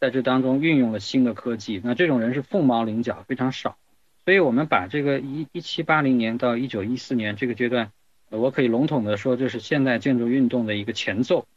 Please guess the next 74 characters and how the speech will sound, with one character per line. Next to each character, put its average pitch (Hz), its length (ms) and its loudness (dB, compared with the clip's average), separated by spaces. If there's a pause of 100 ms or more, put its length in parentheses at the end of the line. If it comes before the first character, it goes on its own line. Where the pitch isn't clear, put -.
啊， 104 160 -4
也 107 120 0
是 131 140 -2
非 147 160 -2
常 127 200 0
重 135 240 0
要 117 200 -2
的。 101 140 -12
也 101 120 -6
就 120 180 -4
是， 117 220 -4 (360)
呃， 104 280 -6 (160)
有 107 140 -4
这 139 160 0
些 143 160 0
积 - 200 -2
累 143 260 0 (100)
啊， - 200 -18
慢 131 220 2
慢 127 240 2
的 104 80 -4
这 98 180 -10
个 98 200 -12 (260)
走 104 160 -2
到 127 180 0
了 110 120 -2
现 123 180 -2
代 113 140 -2
建 110 200 -2
筑 104 60 -6
的 101 80 -6
门 98 220 -4
口。 - 260 -12 (380)
然 139 120 0
后 185 120 2
下 185 320 0
一 139 80 0
个 127 100 0
阶 127 160 -2
段 113 300 -4
哈， 95 160 -10 (480)
就 131 160 -2
是 117 140 -2
这 120 180 0
个 104 280 0 (180)
我 113 140 -6
管 110 220 -2
它 113 80 -4
叫 117 180 0
长 95 280 -4
成 113 320 -2 (120)
阶 110 160 -4
段， 104 220 -6 (100)
就 104 100 -8
是 104 140 -8
这 110 140 -6
个 101 240 0 (400)
终 123 200 2
于 120 60 4
现 127 160 0
代 113 140 0
建 117 140 0
筑 107 80 -4
形 110 260 -4
成 101 240 -4
了， 107 240 -2
然 90 140 -4
后 101 160 -6
进 113 180 -8
入 101 140 -6
繁 101 200 -6
荣 113 160 -4
期 120 380 -4
啊。 107 180 -10